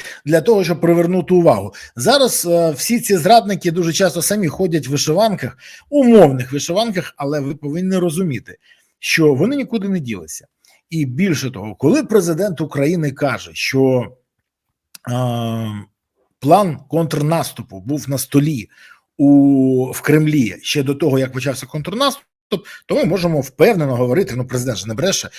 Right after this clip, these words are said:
що в оточенні президента, як де був, е, цей план, є кроти і зрадники. Хто вони, з часом дізнаємось, або... Дізнаємось найближчим часом. В будь-якому випадку ми повинні розуміти, що є законсервовані агенти, які знаходяться на тих та інших містах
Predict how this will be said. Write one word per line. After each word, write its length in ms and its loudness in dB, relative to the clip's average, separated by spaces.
що 480 4
в 120 0
оточенні 580 2
президента, 800 -2
як 200 -4
де 200 2
був, 440 -2
е, 220 -8
цей 200 -4
план, 400 -2
є 240 0
кроти 440 -4
і 60 0
зрадники. 600 -8
Хто 360 0
вони, 260 0
з 80 -12
часом 420 -4
дізнаємось, 760 -6
або... 640 -2
Дізнаємось 580 -4
найближчим 600 -2
часом. 400 -12
В 120 -10
будь-якому 560 -2
випадку 500 -4
ми 120 -6
повинні 400 -4
розуміти, 640 -4
що 440 0
є 240 -2
законсервовані 840 -6
агенти, 420 -6
які 420 -4
знаходяться 600 -6
на 60 -8
тих 180 -8
та 80 -10
інших 300 -8
містах 380 2